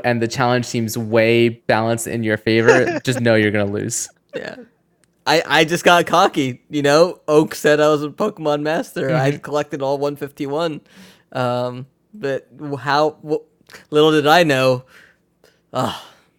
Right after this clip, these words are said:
Speaker 2: it, it sucked. Um, no, so for Scarlet and Violet, they annou-, they showed off the new legendary Pokemon, which you get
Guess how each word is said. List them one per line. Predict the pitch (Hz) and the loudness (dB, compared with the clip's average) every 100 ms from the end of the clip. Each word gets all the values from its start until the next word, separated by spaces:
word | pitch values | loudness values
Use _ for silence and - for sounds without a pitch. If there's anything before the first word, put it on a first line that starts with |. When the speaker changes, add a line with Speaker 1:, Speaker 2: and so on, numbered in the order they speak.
| _ _ _ _ _ - | _ _ _ _ _ -20
Speaker 2:
it, | - - | -20 -16
it | 127 | -16
sucked. | 123 107 104 - _ - _ - | -12 -12 -12 -16 _ -20 _ -2
Um, | 147 151 156 175 | 4 6 4 4
no, | 202 185 | 4 4
so | 170 202 180 180 - - | 4 4 4 2 -2 -6
for | 175 | -4
Scarlet | - 208 202 180 | 4 6 6 4
and | 156 | 4
Violet, | 143 147 147 139 | 4 4 2 0
they | 139 135 135 | 0 0 0
annou-, | 147 139 135 143 160 | -2 -2 -4 -4 0
they | 151 147 | 2 2
showed | 160 156 147 | 0 0 2
off | 143 139 - - _ _ _ _ | 2 2 -2 -16 _ _ _ _
the | 139 | -8
new | 131 139 143 | -6 -4 -2
legendary | 135 127 135 131 127 | -2 -4 -4 -4 -4
Pokemon, | 120 123 - 127 131 | -4 -6 -6 -6 -4
which | 139 156 165 | -4 -6 -8
you | |
get | 135 196 233 - | -4 0 0 -2